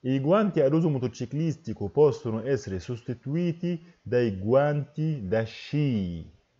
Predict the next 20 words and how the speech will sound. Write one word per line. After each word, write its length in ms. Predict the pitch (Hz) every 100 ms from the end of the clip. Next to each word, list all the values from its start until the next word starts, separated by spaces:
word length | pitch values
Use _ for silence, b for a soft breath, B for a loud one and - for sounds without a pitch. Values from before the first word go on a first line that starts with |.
| _ _ _ _ b b b -
ma 320 | 113 143 131
solo 380 | - 156 175 156
nella 520 | 127 123 104 95 85
stagione 580 | - 95 80 101 139 160
fredda. 460 | - 87 73 80
ممكن 300 | 143 151 120
يتم 280 | 104 120 135
استبدال 720 | 110 - 92 90 127 98 85 - 101
الجوانتي 1040 | 110 104 90 82 - 110 104 139 117 107
بتاع 260 | - 147 139
الموتوسيكل 600 | 117 113 107 170 123 117
بالجوانتي 600 | 139 127 107 143 131 123
بتاع 400 | - 143 131 -
الشي، 680 | 123 113 - - 139 107 90
بتاع 260 | - 123
الزحلقة، 1080 | 127 113 85 90 - 110 - 117 95 80 76 _ _ _ b b b _
ما 120 | 214 180
فقط 400 | 165 156 123 -
في 480 | - 131 120 107 -
ال-، 340 | 113 107 85